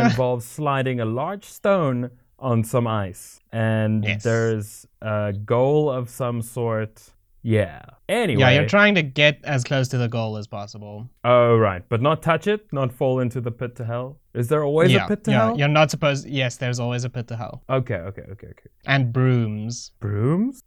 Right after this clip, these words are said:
Speaker 1: Yeah.
Speaker 2: That's so weird.
Speaker 1: They didn't really show it in the movie, but, like, the, the one boy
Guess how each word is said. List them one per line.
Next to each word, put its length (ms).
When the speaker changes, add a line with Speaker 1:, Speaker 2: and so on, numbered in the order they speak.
Speaker 1:
Yeah. 220
Speaker 2:
That's 240
so 220
weird. 340
Speaker 1:
They 140
didn't 140
really 160
show 220
it 80
in 80
the 60
movie, 320
but, 280
like, 400
the, 360
the 100
one 240
boy 540